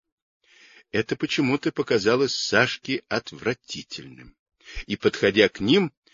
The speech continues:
он отшвырнул ногой Борькин портфель. "Ну ты полегче", сказал Борька, как всегда, наклоняя голову набок. Это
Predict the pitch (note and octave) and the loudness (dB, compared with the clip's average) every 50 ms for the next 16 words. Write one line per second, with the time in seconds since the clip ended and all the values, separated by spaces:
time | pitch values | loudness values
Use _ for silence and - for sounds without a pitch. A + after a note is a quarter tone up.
0 | - _ _ _ - A2+ C3+ C3+ C#3 D3 C#3 - - - - - F#2+ A2 D3 E3 | -20 _ _ _ 6 6 8 10 8 8 6 6 0 -4 -4 -2 2 4 4 6
1 | D#3+ E3+ E3+ D#3 C3+ A2 G2 G2 G#2 G2+ F2+ G2+ A#2 A2+ G2 E2 D#2 D#2+ A#2+ A#2 | 6 6 6 6 6 6 4 2 0 0 2 4 4 4 4 2 2 4 6 6
2 | G2 - - - E2 D2 - - F#2 - - - - - C2+ B1+ - _ _ _ | 6 4 0 -8 -10 -10 -8 -8 -8 -8 -10 -16 -14 -12 -12 -12 -14 _ _ _
3 | _ _ _ _ _ _ _ _ _ _ _ _ - F#2 G2+ G#2 - - B2 - | _ _ _ _ _ _ _ _ _ _ _ _ -4 -2 -2 0 2 0 0 4
4 | - C#3+ C#3+ D3 E3 E3+ C3+ - - - - - C#2+ B1+ - _ _ _ _ _ | 6 6 8 10 10 10 8 8 4 -2 -8 -10 -10 -12 -16 _ _ _ _ _
5 | _ _ _ - - - - G2+ F2 A2+ A2 G2 E2+ D#2 - C3+ E3 D#3+ - - | _ _ _ -18 -8 -4 -2 2 4 4 4 4 4 6 6 6 6 6 2 -4
6 | G#2+ - - G#2 F#2 - - - - F2 D#2 D#2+ A2+ A#2+ G#2+ G2 F#2 - - G2 | -10 -2 -2 -2 -2 -2 -6 -8 -8 -8 -2 0 2 2 2 0 -2 -4 -4 -4
7 | F#2+ F#2 G2 G2+ G2+ F#2+ F2+ E2+ D2+ D#2+ G2+ G2+ F2 F2 E2+ F#2+ G2 G2+ F#2 E2 | -2 2 4 4 4 4 4 0 0 2 2 2 2 2 -2 -4 -2 -2 -2 -2
8 | D2 - _ _ _ _ _ _ _ _ _ _ _ _ _ _ _ _ _ _ | -4 -8 _ _ _ _ _ _ _ _ _ _ _ _ _ _ _ _ _ _
9 | _ _ _ _ _ _ _ _ _ _ _ _ _ _ _ A#2+ C3 C3+ - - | _ _ _ _ _ _ _ _ _ _ _ _ _ _ _ 6 6 6 8 8
10 | D3 C#3+ C#3 C#3 C3 - | 8 10 10 8 6 4